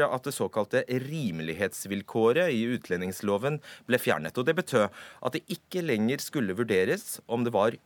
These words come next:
urimelig å returnere enslige mindreårige uten krav på asyl til en del av hjemlandet der de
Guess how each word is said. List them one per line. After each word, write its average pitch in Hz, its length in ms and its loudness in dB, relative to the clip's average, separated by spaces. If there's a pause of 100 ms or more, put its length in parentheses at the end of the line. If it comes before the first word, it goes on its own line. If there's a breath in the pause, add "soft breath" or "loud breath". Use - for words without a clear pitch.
(100)
urimelig 160 640 0 (100)
å 135 160 2
returnere 120 560 0
enslige 104 380 0
mindreårige 90 500 0 (160)
uten 123 400 -4
krav 120 160 4
på 127 160 2
asyl 165 400 -2 (400 loud breath)
til 131 240 0
en 135 160 0
del 127 400 2
av 113 240 2
hjemlandet 107 480 0
der 113 80 0
de 127 80 -8